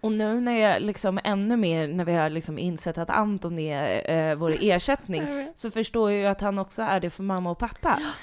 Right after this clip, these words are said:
Speaker 1: För att det är jättestor skillnad när du, jag, mamma och pappa umgås, eller
Speaker 2: Mm.
Speaker 1: när Anton är med i den konstellationen.
Speaker 2: Ja.
Speaker 1: Det är så stor skillnad. Och de behandlar ju Anton som de behandlade Lussan. Det blir en helt annan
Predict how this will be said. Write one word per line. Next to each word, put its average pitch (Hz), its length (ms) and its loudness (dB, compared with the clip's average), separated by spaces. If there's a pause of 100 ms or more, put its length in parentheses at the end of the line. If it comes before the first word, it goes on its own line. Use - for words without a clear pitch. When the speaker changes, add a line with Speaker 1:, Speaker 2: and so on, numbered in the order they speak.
(120)
Speaker 1:
För 233 140 0
att 226 180 0
det 233 60 -4
är 226 180 2
jättestor 254 600 -2
skillnad 196 380 -2
när 175 120 -4
du, 214 340 2
jag, 160 300 2
mamma 160 260 0
och 151 80 -4
pappa 190 300 -2
umgås, 185 540 -6 (160)
eller 185 300 6
Speaker 2:
Mm. 170 60 -2
Speaker 1:
när 170 160 0
Anton 185 480 4
är 90 60 -8
med 107 280 -8
i 160 100 -6
den - 240 -8
konstellationen. 170 680 -6
Speaker 2:
Ja. 151 160 -10
Speaker 1:
Det 202 120 -2
är 202 40 -2
så 165 480 -4
stor 151 180 -6
skillnad. 165 300 -4
Och 170 120 -6
de 202 200 0
behandlar 202 460 2
ju 156 120 -2
Anton 156 460 -4
som 143 140 -6
de 143 160 -8
behandlade 139 460 -8
Lussan. 151 460 -4 (180)
Det 202 80 -4
blir 208 100 6
en 214 60 2
helt 202 480 0
annan 120 680 -4